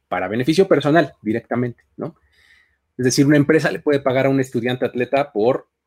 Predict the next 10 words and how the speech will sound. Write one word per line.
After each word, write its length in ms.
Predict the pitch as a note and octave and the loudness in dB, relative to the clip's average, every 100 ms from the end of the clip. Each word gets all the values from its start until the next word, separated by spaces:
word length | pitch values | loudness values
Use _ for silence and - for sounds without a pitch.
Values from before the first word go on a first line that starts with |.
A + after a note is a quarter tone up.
| _ - | _ -18
utilizar 440 | A2 G#2+ G#2+ B2 | -14 -10 -6 -6
su 100 | B2+ | -4
imagen 380 | A2+ A2+ C3 A#2 | -4 -4 -4 -4
asociándola 480 | G2+ G2 A2 G#2 F#2+ | -6 -8 -4 -4 -4
con 120 | F#2+ | -6
una 140 | G2+ | -6
marca 260 | F#2+ F#2+ - | -4 -6 -8
o 40 | |
un 80 | F2 | -10
producto. 640 | F2+ F#2 C#3+ - D#3 D#3 | -4 -2 0 2 0 0